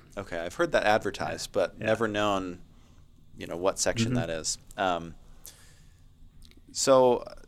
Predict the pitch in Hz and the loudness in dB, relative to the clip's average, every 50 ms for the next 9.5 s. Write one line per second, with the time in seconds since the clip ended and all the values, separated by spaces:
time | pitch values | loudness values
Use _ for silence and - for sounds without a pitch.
0 | - - - - - - - _ - - 160 160 120 98 101 98 98 95 92 90 | -20 -20 -20 -20 -20 -20 -18 _ -6 -2 -2 -2 2 6 8 8 8 8 8 6
1 | 87 87 87 87 87 - - - - - - - - - - _ - - - - | 4 2 -2 -6 -10 -14 -18 -20 -20 -20 -20 -20 -20 -20 -20 _ -10 -10 -10 -10
2 | - - - - - - - - - - - - - _ - - - - - - | -14 -20 -20 -20 -20 -20 -20 -20 -20 -20 -20 -20 -20 _ -20 -20 -20 -20 -20 -20
3 | - - - 123 117 113 120 139 143 120 - 107 98 - - 104 98 95 98 101 | -20 -20 -6 -2 0 2 2 2 2 2 2 2 2 2 0 0 2 4 4 4
4 | 110 110 104 95 90 87 - - 98 95 95 90 85 - - - 87 - - - | 4 4 2 2 2 2 -2 -8 -10 -6 -4 -4 -4 -6 -6 -6 -6 -4 -2 0
5 | 147 143 127 123 123 110 101 95 95 95 107 110 113 107 - - - - - - | 0 0 0 0 -2 -2 -2 -4 -4 -2 -2 0 0 0 -2 -2 -4 -6 -8 -12
6 | - - - 95 90 87 85 82 85 - - - - - - _ _ 78 80 90 | -12 -8 -6 -4 -4 -4 -4 -6 -8 -12 -12 -10 -10 -12 -12 _ _ -16 -10 -8
7 | - - - - 120 - - 165 180 151 120 110 107 107 101 101 101 101 101 104 | -8 -8 -4 -2 -2 -2 -2 -2 -2 -4 -4 -2 0 0 0 0 0 0 0 -2
8 | - - 104 95 92 90 90 90 - - 85 87 92 104 107 98 92 - - - | -2 -2 -2 0 2 2 0 0 0 -4 -4 -4 -4 -4 -4 -6 -8 -8 -6 -2
9 | - - - - 120 117 120 120 120 | -2 0 -2 -2 -4 -6 -8 -10 -12